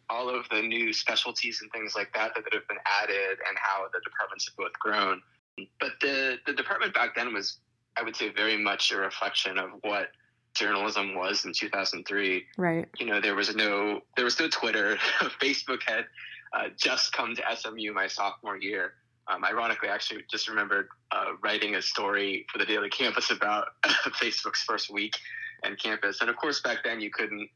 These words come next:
Speaker 1: post news, you couldn't post, uh, or follow updates from your favorite or-, news organizations. It was just, like, friend to friend stuff. Uh, so we were really focused on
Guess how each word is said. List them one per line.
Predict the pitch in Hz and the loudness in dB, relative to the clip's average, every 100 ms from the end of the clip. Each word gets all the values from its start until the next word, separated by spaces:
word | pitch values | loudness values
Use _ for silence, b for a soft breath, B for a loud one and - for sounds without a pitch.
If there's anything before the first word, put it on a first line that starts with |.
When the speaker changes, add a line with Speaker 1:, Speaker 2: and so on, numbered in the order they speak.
| _ _ _ - | _ _ _ -2
Speaker 1:
post | 113 107 104 | 0 0 -4
news, | 104 95 95 95 | -4 -4 -4 -4
you | 98 | -2
couldn't | 110 101 - - _ _ | -2 -4 -10 -16 _ _
post, | - 101 - - - - b b _ _ _ _ - | 0 2 2 0 -4 -12 b b _ _ _ _ -4
uh, | - - - | 0 0 -2
or | - | -2
follow | - 107 104 107 | 0 0 2 0
updates | 101 - 95 - | -2 -2 -2 -2
from | 104 98 | -6 -8
your | 92 | -4
favorite | 95 95 92 | -2 0 0
or-, | 110 - | -2 -2
news | 104 110 104 | -2 0 2
organizations. | 107 92 95 101 - 101 - | 2 0 -2 0 0 0 -2
It | |
was | - - | 0 2
just, | - - - | 4 2 0
like, | - - - | -2 -2 -2
friend | 101 95 95 | -2 0 -2
to | - | -2
friend | 98 92 92 92 - B B B | 0 0 0 -4 -8 B B B
stuff. | - - 92 90 - - _ b - _ - | -4 0 2 0 -4 -12 _ b -20 _ -4
Uh, | - 104 | 0 0
so | 113 170 | 0 0
we | 202 | 2
were | 214 | 0
really | 220 254 240 | 2 0 0
focused | 151 - - - | -2 -2 -4 -2
on | 120 104 101 | 0 0 -2